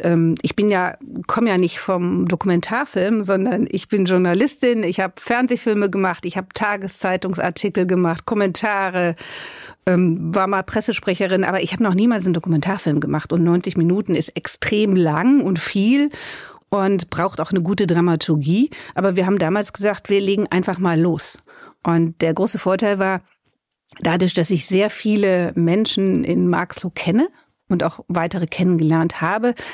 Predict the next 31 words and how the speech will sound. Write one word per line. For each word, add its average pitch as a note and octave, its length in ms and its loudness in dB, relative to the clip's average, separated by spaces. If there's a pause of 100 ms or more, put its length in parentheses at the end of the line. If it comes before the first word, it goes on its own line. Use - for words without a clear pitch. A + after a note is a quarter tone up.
(120)
war F#3+ 80 0
es F#3+ 100 -2
relativ G#3+ 440 0
einfach, G#3 360 -2
an G3 220 0
Protagonisten G3 800 0
zu - 100 -4
kommen. F3 380 -2
Und F3+ 100 2
ich F3+ 160 -4
wollte A3+ 300 0
was G3 180 -4
machen, B3 440 2 (640)
ähm, G#3 440 2
wo G3+ 280 0
du A3 140 4
eben G3+ 400 2
nicht B3 300 0
so F3+ 380 2
dieses E3 540 -2
totale F3 480 -2
Klischee F3+ 680 0
hast, D#3 520 -4
äh, D#3+ 200 0 (340)
nur G3+ 540 2
Armut, F#3 720 2
nur G3 280 2
No-Go-Area, E3+ 1200 0 (400)
Kriminalität, F#3+ 1000 2
sondern F#3+ 260 0
einfach A3 460 -4